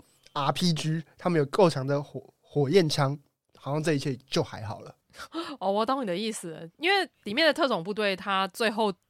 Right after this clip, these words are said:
Speaker 2: 呃，人越来越少嘛，就是一直被杀死，最后就剩了，剩一个女兵跟一个，呃，男大兵，然后他们最后是真的火力不足的状态之下，然后遇到那个古神。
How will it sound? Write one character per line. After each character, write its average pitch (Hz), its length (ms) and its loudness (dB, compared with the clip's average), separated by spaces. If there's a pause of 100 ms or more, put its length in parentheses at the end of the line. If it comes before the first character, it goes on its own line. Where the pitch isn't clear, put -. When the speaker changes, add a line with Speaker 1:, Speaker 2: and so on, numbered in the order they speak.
(160)
Speaker 2:
呃， 160 540 -6
人 180 140 -4
越 277 80 0
来 233 60 4
越 220 140 0
少 - 220 -8
嘛， - 180 -20
就 208 140 -6
是 233 320 -4
一 247 100 -8
直 202 80 -6
被 190 120 0
杀 175 200 -2
死， - 100 -12
最 247 120 -2
后 302 80 2
就 285 100 -2
剩 247 240 -4
了， 170 220 -6 (100)
剩 233 320 0
一 208 60 -12
个 208 100 0
女 185 180 0
兵 202 160 -2
跟 202 180 -2
一 185 80 -6
个， 160 300 -8 (380)
呃， 180 280 -6
男 170 200 -10
大 180 220 -2
兵， 156 280 -16 (360)
然 180 100 -2
后 302 200 4 (280)
他 330 140 4
们 320 100 2
最 277 160 4
后 262 140 4
是 240 120 -8
真 214 220 -2
的 175 180 -2
火 165 220 -10
力 190 140 -6
不 190 120 -8
足 156 240 -10
的 156 120 -14
状 156 240 -8
态 160 220 -6
之 143 200 -12
下， - 320 -10 (200)
然 170 120 -6
后 196 60 -4
遇 196 60 -6
到 185 140 -2
那 180 100 -6
个 156 260 -10
古 160 260 -12
神。 - 240 -10